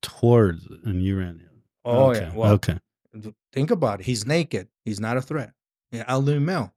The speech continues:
Speaker 2: not a threat.
Speaker 1: So why'd you run?
Speaker 2: 'Cause you can't do nothing to ghosts. <laughs> Right, Jerry? You can't do nothing to ghosts. What are you gonna do?
Speaker 1: You thought he was a ghost?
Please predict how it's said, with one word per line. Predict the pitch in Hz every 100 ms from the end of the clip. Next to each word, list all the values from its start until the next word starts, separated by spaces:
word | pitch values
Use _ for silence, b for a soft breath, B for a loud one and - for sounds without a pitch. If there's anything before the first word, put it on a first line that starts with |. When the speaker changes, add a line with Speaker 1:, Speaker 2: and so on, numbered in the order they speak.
| _
Speaker 2:
not | 98 95 -
a | -
threat. | 156 175 - _
Speaker 1:
So | - 135
why'd | 151 170 160
you | 170
run? | 202 370 117 - _ _ _ _ _
Speaker 2:
'Cause | - 202
you | 208
can't | 302 320 196
do | 330 349
nothing | 285 285 240
to |
ghosts. | 139 381 370 147 - -
<laughs> | - B B B B B B _ _ _ _ _ _
Right, | 175 285
Jerry? | 330 403 440 - _ _ _ _ 147
You |
can't | 139 349 440 233
do | 381
nothing | 320 339 392
to | 349
ghosts. | 220 453 370 -
What | 269
are | 370
you |
gonna | 440
do? | - -
Speaker 1:
You | 131 170
thought | 180 175
he | 165
was | 151
a | 151
ghost? | 160 135 113